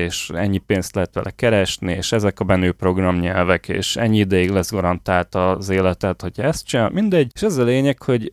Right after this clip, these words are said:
hogyha nem is programozóként, de elhelyezkedtem az informatikában,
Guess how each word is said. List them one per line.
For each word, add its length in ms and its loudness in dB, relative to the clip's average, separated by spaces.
hogyha 260 0
nem 120 2
is 120 0
programozóként, 840 0
de 260 2
elhelyezkedtem 800 0
az 120 -6
informatikában, 1080 0